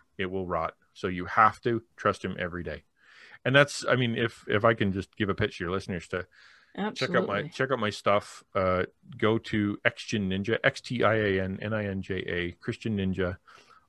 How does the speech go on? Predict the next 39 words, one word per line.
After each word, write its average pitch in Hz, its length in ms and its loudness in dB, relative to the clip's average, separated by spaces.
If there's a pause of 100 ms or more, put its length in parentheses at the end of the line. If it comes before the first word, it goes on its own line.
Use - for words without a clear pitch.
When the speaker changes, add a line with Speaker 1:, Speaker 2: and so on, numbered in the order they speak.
Speaker 1:
on 90 140 0
Twitch, - 560 0
on 82 680 -2
everywhere, 90 540 2
literally 95 380 0
all 85 100 2
the, 82 140 0
all 87 160 -2
the 82 100 0
social 85 280 -6
media. 82 340 -4
Just 131 160 -4
look 151 120 -4
me 95 100 0
up. 85 260 -4
I'm 113 80 -2
sure 135 160 6
there'll 120 100 8
be 98 100 4
a 90 80 4
link 87 320 -2
in 87 240 -2
some 101 140 -2
of 87 60 -2
the 82 60 -4
podcast 82 500 -2
area. 82 260 -8 (580)
And, 110 240 0
uh, 117 340 4
watch 120 420 0
the 220 100 -2
video 113 680 0 (340)
that 107 120 2
you 117 100 -6
find 104 260 -2
on 98 80 2
my 95 80 0
YouTube 87 380 -4
page. - 320 -10